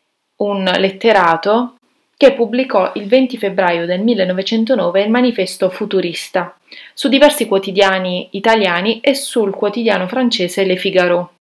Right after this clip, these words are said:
Questo fu un movimento che travolse ogni forma artistica, dalla pittura alla scultura, all'architettura, alla letteratura, alla filosofia, il cinema, la danza e il teatro.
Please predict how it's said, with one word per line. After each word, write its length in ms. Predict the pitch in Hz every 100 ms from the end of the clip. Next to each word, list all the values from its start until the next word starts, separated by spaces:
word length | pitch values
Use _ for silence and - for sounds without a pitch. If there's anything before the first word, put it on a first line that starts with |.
| _ _ - - - - -
Questo 300 | - 302 262
fu 80 | 240
un 80 | 220
movimento 480 | 214 247 240 220
che 100 | 190
travolse 460 | 196 202 202 202 233
ogni 180 | 233 214
forma 320 | - 196 185
artistica, 640 | 180 - 170 - - 190
dalla 200 | 180 185
pittura 560 | 185 196 - 254 214 180
alla 160 | 170 175
scultura, 840 | - 196 185 - 240 226 202 185
all'architettura, 1120 | 175 180 - - 196 180 - - 240 202 196
alla 200 | 190 196
letteratura, 760 | 190 190 - 185 190 240 226 190
alla 120 | 185
filosofia, 720 | 190 190 185 202 - 240 202
il 120 | 185 185
cinema, 520 | - 254 208 185 190
la 100 | 190
danza 520 | 233 269 277 - 202
e 120 | 202
il 160 | 196 -
teatro. 720 | 220 190 160 160 175 170 170